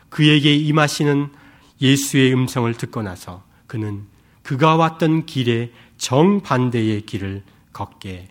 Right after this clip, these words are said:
되었습니다. 하나님의 말씀이 우리 가운데 임하시면 그 살아계신 말씀은 우리를 생명의 길로,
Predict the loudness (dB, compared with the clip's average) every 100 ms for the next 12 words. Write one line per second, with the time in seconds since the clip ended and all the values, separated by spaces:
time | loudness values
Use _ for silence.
0 | _ _ _ -18 -18 -16 -20 -20 _ _
1 | _ _ _ _ _ _ _ _ _ _
2 | -6 2 4 6 6 4 2 2 2 2
3 | 2 2 2 2 0 -2 -6 -8 -8 -12
4 | -18 _ _ -6 -4 -4 -6 -4 -2 0
5 | -2 0 0 2 0 -4 -6 -6 -10 -16
6 | _ _ -10 -8 -8 -8 -12 -12 -8 -2
7 | 2 4 4 2 2 -2 -2 -2 -8